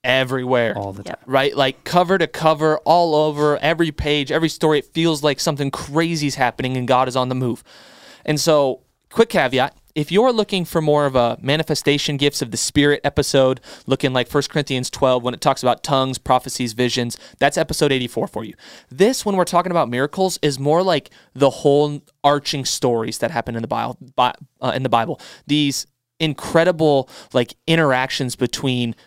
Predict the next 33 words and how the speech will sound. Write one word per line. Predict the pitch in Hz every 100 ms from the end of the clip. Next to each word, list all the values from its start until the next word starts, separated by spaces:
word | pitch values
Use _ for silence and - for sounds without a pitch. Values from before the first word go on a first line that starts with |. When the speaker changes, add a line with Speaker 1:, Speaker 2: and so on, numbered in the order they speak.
| -
Speaker 1:
people | - 156 - 160 151 -
and | 117 117
God, | 127 127 127 127 - - -
people | 151 - 135 117
and | 202
Je-, | - 135 143
like, | 127 135
God | 123
the | 117
Father, | 123 123 120
people | - 143 139
and | 117
Jesus, | - 139 139 127 127 -
people | 156 143 139
and | 127
the |
prophets. | - 143 127 127 -
Like, | 120
these | 151 160 139
are |
these | 135 120
amazing. | 117 120 131 135 127
So, | -
like, | 147 -
for |
example, | 165 139 127 139 _ _ _ _ _
like, | 139
let's | 147 -
shoot | 196 180
out | 170
some | 156 127
Old | 135 143
Testament | 156 139 143 131